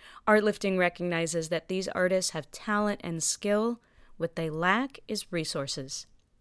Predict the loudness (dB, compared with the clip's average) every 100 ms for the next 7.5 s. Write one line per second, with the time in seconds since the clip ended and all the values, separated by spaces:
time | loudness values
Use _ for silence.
0 | -20 -20 -20 -20 -20 -20 -20 0 4 6
1 | 6 4 0 2 2 4 4 4 2 -2
2 | -2 -6 -8 0 2 2 2 0 -2 -4
3 | -2 2 2 0 -6 -6 -4 -2 -2 -2
4 | 0 0 0 0 -2 -6 -6 -2 -2 0
5 | 2 2 0 -6 -20 -12 0 2 4 2
6 | 2 0 -4 -6 -10 -8 -6 -6 -4 0
7 | 0 0 -2 -2 -4